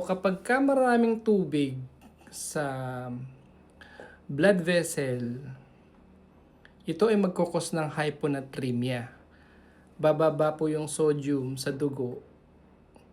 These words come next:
kasi nga na-dilute, maraming tubig. So, konti lang yung dugo. This decrease in sodium will decrease the osmolality. Yung osmolality, parang solute lang po yun. Parang ganito lang po, ah,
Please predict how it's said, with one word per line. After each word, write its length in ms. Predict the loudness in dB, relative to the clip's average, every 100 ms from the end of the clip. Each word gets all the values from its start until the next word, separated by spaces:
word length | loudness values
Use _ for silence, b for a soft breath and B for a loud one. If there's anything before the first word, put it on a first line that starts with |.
| -20 -20 -20 -10
kasi 320 | -6 -4 -4
nga 80 | -4
na-dilute, 720 | -4 -2 -2 -2 -2 -2 -2
maraming 400 | -4 -4 -4 -6
tubig. 560 | -6 -6 -2 -4 -4 -8
So, 160 | -8
konti 400 | -4 -4 -2 -2
lang 240 | -2 -2 -4
yung 160 | -4
dugo. 480 | -4 0 2 2 0 -16 -20 -20 B B B B B B -4
This 400 | 2 2 2 0
decrease 480 | 0 0 -2 -2
in 160 | -2 -6
sodium 960 | -4 -2 -2 -2 -2 -2 -2 -6 -8 -12 -18 b b b -20 -4
will 240 | 0 2
decrease 480 | 2 2 2 0 0 -2
the 80 | -2
osmolality. 1040 | -2 -4 -2 -2 -2 -2 -4 -2 -2 0
Yung 160 | 0 0
osmolality, 560 | 0 2 4 4 2
parang 320 | -2 0 0 0
solute 480 | -2 -2 -2 -2
lang 240 | -4 -4 -2
po 80 | -2
yun. 400 | 0 -2 -4 -10 -18 -20 B B B -4
Parang 160 | 0 2
ganito 240 | 2 2
lang 160 | 2 0
po, 240 | -4 -6 -6 -2
ah, 400 | -2 -2 -4